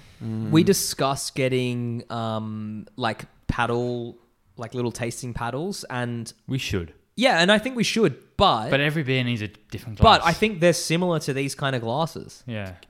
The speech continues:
Speaker 1: Can I have a rebuttal here? If you
Speaker 2: I
Speaker 1: look at
Speaker 2: didn't say anything
Speaker 1: a,
Speaker 2: controversial.
Speaker 1: any of the,
Speaker 2: <laughs>
Speaker 1: any of the, like,
Speaker 2: I didn't say a hot take.
Speaker 1: any of the, um, paddles,
Speaker 2: Yep.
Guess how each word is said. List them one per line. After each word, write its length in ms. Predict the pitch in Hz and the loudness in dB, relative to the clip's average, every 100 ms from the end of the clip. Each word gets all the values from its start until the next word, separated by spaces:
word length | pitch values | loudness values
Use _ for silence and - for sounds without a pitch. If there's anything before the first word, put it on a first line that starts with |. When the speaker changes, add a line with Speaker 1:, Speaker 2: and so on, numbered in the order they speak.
| - | -4
Speaker 1:
Can 180 | - 135 | 0 4
I 540 | 127 127 123 117 110 - _ _ _ - - - - _ _ _ - | 6 6 4 4 0 -6 _ _ _ -20 -20 -20 -20 _ _ _ -4
have 180 | 117 110 | -2 2
a 40 | |
rebuttal 420 | 110 110 107 110 110 | 2 2 2 2 0
here? 340 | 110 104 131 - _ _ - | -2 -4 -6 -12 _ _ -2
If 180 | 123 131 | 0 4
you 160 | 131 | 6
Speaker 2:
I 40 | 131 | 6
Speaker 1:
look 100 | 147 | 6
at 40 | |
Speaker 2:
didn't 260 | 139 131 131 | 6 4 0
say 160 | 127 | -2
anything 300 | 151 127 123 | 6 8 10
Speaker 1:
a, 100 | 120 | 8
Speaker 2:
controversial. 400 | 117 139 165 104 - - | 6 4 -2 -6 -6 2
Speaker 1:
any 280 | 131 135 135 | 6 8 8
of 180 | 127 120 | 6 6
the, 1080 | 123 123 120 120 120 113 117 113 240 - - - - | 6 8 8 6 6 4 4 6 6 6 0 -8 -16
Speaker 2:
<laughs> 200 | - 135 | 0 6
Speaker 1:
any 160 | 151 | 8
of 80 | 147 | 10
the, 180 | 143 117 - - - | 8 6 -6 -8 4
like, 200 | 120 120 | 6 6
Speaker 2:
I 20 | |
didn't 180 | 156 160 | 4 6
say 120 | 147 | 6
a 60 | 143 | 8
hot 180 | 147 - | 4 2
take. 360 | 156 151 - - | -2 -2 -4 0
Speaker 1:
any 300 | 143 147 160 | 4 8 8
of 140 | 160 147 | 8 8
the, 640 | 147 143 135 127 127 113 - _ _ 120 | 10 12 12 10 8 4 -2 _ _ 2
um, 320 | 120 113 110 | 4 4 2
paddles, 640 | - 123 117 113 - - - | 4 6 6 4 0 -4 -4
Speaker 2:
Yep. 220 | 123 | -6